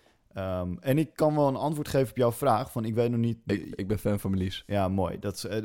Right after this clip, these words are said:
Speaker 1: dus is het nu Matthijs, Marlies en Michel, zeg maar?
Speaker 2: <laughs> Ja.
Speaker 1: Eh,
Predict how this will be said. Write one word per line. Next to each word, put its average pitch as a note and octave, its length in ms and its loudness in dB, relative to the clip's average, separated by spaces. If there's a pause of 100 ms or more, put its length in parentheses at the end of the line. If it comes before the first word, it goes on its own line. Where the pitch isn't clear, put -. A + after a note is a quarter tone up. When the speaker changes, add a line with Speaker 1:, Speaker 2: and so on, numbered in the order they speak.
(100)
Speaker 1:
dus C3 220 6
is D#3+ 180 -2
het D3+ 80 -6
nu D3+ 220 4
Matthijs, D3 540 2 (240)
Marlies B2 420 2
en C3 160 0
Michel, D#3 540 2 (180)
zeg - 200 -14
maar? D3 160 0 (300)
Speaker 2:
<laughs> C3 180 2
Ja. G#2 280 -2 (840)
Speaker 1:
Eh, A#2 280 6